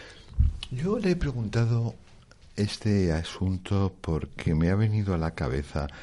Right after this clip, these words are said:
el libro del economista indio, eh, Raghuram Rajan, el de Las grietas del sistema. Es un libro que supongo que lo habrá usted leído. Es un libro realmente muy revelador porque, entre otras cosas, se describió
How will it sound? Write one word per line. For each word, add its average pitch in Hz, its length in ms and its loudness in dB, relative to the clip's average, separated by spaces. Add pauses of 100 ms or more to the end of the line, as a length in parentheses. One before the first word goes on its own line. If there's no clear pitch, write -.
(400)
el 78 140 2
libro 98 300 6
del 92 160 6
economista 78 720 0
indio, 76 580 2
eh, 76 200 0
Raghuram 69 500 -2
Rajan, 80 520 -6 (100)
el 76 180 -2
de 69 260 2
Las 67 200 -2
grietas 71 420 0
del 60 200 -2
sistema. - 520 -12 (540)
Es 95 140 2
un 90 100 8
libro 98 300 8
que 82 180 2
supongo 76 500 -2
que 73 100 -4
lo 67 100 2
habrá 67 240 0
usted 65 340 -6
leído. 80 440 2 (420)
Es 78 180 0
un 73 100 2
libro 82 300 4
realmente 73 500 0
muy 76 140 4
revelador 80 560 6
porque, - 220 4
entre 67 160 4
otras 71 320 2
cosas, 69 520 2
se 69 240 4
describió 67 760 4